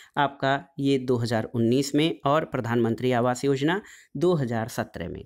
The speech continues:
तो सही उत्तर ऑप्शन सी हो जाएगा, तीन, एक, चार और दो सही सुमेलन है। अगले प्रश्न पर आते हैं, निम्नलिखित युग्मों पर विचार कीजिए। सूचकांक और रिपोर्ट तथा उनको जारी करने वाले संगठन, इसमें से सही उत्तर का चयन करना है।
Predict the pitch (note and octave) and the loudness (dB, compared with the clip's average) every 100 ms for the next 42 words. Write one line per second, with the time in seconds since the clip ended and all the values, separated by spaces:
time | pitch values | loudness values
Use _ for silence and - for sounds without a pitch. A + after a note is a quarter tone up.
0 | - D3 E3+ F#3 F#3 E3 D#3+ C3+ - C3+ | -4 0 2 2 2 2 2 2 0 -2
1 | - E3 D#3+ D3+ D3 C#3+ D3+ - - E3+ | 0 0 2 2 2 0 -2 -2 0 2
2 | F3+ - C3+ C3+ - - C3 B2 B2+ - | 2 2 0 0 -4 -2 0 2 0 -4
3 | G#2+ G2 A2+ - - - A#2+ A2 A2+ - | -4 -4 -6 -12 -20 -4 -2 2 0 -2
4 | _ - C3 A2 - E2+ D2 C#2 F2+ E2 | _ -4 -2 -2 -2 -4 -4 -6 -6 -10
5 | - _ _ - - - - D#3 E3+ E3 | -10 _ _ -20 -20 -6 0 2 2 2
6 | D#3 E3 D3 C#3+ C#3 D3+ D#3 D3+ C#3+ C3+ | 0 0 2 2 2 2 2 4 4 2
7 | C3 - C#3+ C#3+ B2+ C3+ C3 C3 A#2 A2+ | 0 -2 0 2 2 0 0 0 -2 -2
8 | A#2+ B2 A#2+ C3 C3 D#3+ F3 - _ - | 0 0 0 -2 0 -2 -4 -18 _ 0
9 | E3+ E3 - F3+ G3 F#3 E3 C#3+ C#3 D3 | 0 2 2 2 2 2 2 2 0 2
10 | D#3+ D#3+ C3+ - C#3 C#3+ C#3 B2+ C3+ C3 | 0 0 -6 -2 -2 0 0 0 0 2
11 | B2 C3 B2 A2+ A2+ G#2 G#2+ C#3 - - | 2 0 -2 -2 -2 -4 -4 -4 -6 -20
12 | - - B2 G2 - A#2 B2+ - _ D3+ | -6 0 0 -2 -2 -2 -2 -8 _ -2
13 | - D#3 D#3 - B2+ C3 A#2+ A#2 F#2+ F#2+ | 2 0 0 -2 0 0 -2 -4 -4 -2
14 | G#2+ - A2 - D#2+ F2+ E2+ F2 | -4 -2 -2 -2 -4 -4 -4 -6